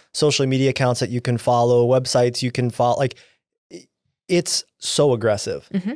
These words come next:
Speaker 1: And so here we come with a podcast that talks about weddings and all of the moving parts and pieces that make up what we would like to believe is a successful wedding.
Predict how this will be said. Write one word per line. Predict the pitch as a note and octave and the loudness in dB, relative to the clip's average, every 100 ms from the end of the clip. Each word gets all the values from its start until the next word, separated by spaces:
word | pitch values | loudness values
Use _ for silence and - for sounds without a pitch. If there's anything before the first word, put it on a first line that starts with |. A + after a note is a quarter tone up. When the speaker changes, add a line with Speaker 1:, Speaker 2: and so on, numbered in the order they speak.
| - _ | -10 _
Speaker 1:
And | D3 | -2
so | B2+ C3 | 2 2
here | A#2+ C#3+ | 4 2
we | D3+ | 2
come | D#3 C#3 | 2 0
with | A#2+ | 0
a | |
podcast | G#2 C3+ C3+ B2+ A2+ A2+ | 0 0 0 2 0 0
that | B2 | -4
talks | - A2+ - | -2 -2 -2
about | G#2+ G2+ | -2 0
weddings | C3 D#3 A#2 A2 - - _ _ _ _ _ _ _ - | 2 2 0 -2 -8 -12 _ _ _ _ _ _ _ -4
and | B2+ A#2 | -4 -2
all | B2+ C3 C#3 | 2 4 4
of | C3+ A#2+ | 2 2
the | A#2 | 0
moving | A#2 B2 A#2 | 2 0 -2
parts | - A2+ - | 0 -2 -2
and | A2 | -6
pieces | B2 B2+ C3 G#2+ | -6 -6 -4 -4
that | G#2+ | -4
make | G#2 A2 | -2 -2
up | A2+ G#2 | -2 -2
what | G#2 | -4
we | B2 | -2
would | C3+ | 0
like | A2+ G#2+ | 0 -2
to | |
believe | G#2 G#2+ G#2 | -6 -4 -4
is | G2+ | -4
a | G2 | -6
successful | G2 - - G#2 - | -6 -8 -6 -6 -4
wedding. | G2+ C#3 A#2 | -2 0 -2